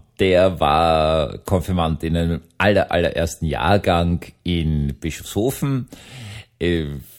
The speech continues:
ist dann bei mir in den Religionsunterricht gegangen und, und wir, es hat sich niemals der Kontakt verloren. Äh, dann ist er Presbyter geworden, hätte auch Kurator werden sollen. I-, hat sich dann alles etwas anders entwickelt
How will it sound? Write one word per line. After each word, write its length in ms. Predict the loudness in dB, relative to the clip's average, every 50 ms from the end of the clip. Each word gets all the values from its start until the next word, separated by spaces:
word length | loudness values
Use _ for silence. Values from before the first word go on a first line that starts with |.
| -20 -18 -14
ist 160 | -10 -6 -4
dann 100 | -2 -2
bei 100 | -2 0
mir 100 | 0 0
in 60 | -2
den 80 | 0 -2
Religionsunterricht 800 | -2 0 2 0 0 0 -2 -4 -6 -4 -2 -2 -2 -2 -2 -2
gegangen 480 | 0 0 0 2 0 0 -2 -2 -4
und, 420 | -4 -4 -2 -2 -2 -2 -4 -6 -10
und 240 | -12 -12 -8 -2
wir, 160 | 0 0 0 0
es 140 | -2 -4
hat 100 | -6 -6
sich 140 | -4 -2 0
niemals 320 | 0 0 0 0 -2 -2 -2
der 80 | -6
Kontakt 460 | -6 -6 -4 -2 -2 -2 -4 -4 -8
verloren. 540 | -8 -6 -6 -4 -2 0 2 4 4 4 4
Äh, 200 | 4 4 4 2
dann 180 | 0 -4 -4 -4
ist 160 | -4 -4 -4
er 60 | -6
Presbyter 680 | -8 -6 -2 0 0 0 0 -2 -4 -6 -4 -2 -4 -4
geworden, 360 | -2 0 2 4 4 4 4 4
hätte 340 | 2 0 -2 -8 -8 -12 -14
auch 180 | -12 -12 -12 -10
Kurator 580 | -6 -8 -6 -4 -2 -2 -2 0 0 0 0 0
werden 260 | 0 -2 -2 -4 -6
sollen. 800 | -6 -4 -2 0 2 2 2 0 0 0 0 -2 -2 -4 -6 -8
I-, 340 | -8 -8 -8 -8 -8 -10 -12 -18 -14 -6 -2
hat 160 | -2 -2 -2 -2
sich 140 | -6 -4
dann 120 | -4 -2 -2
alles 220 | 0 0 0 -2
etwas 340 | -2 -4 -4 -6 -6 -4 -2
anders 340 | 0 2 2 4 2 2 0
entwickelt 540 | -4 -8 -6 -4 -4 -4 -2 -2 -6 -8 -8